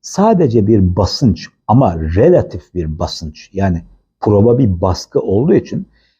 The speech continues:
biz kemeri bir ileriye koyarsak o elli olur yetmiş. Yani bu kasılmanın daha şiddetli olduğunu gösteren bir şey değil.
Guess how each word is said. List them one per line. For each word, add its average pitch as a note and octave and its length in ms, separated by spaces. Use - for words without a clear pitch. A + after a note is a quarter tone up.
biz - 300
kemeri C#3+ 580
bir C3 380
ileriye G2 520
koyarsak D#3 680
o E3 200
elli C#3 480
olur A#2+ 280
yetmiş. - 720
Yani G2+ 280
bu G#2+ 280
kasılmanın G#2+ 520
daha G#2 200
şiddetli F#2+ 440
olduğunu F#2 360
gösteren E2+ 440
bir D#2 40
şey D2+ 200
değil. C#2+ 140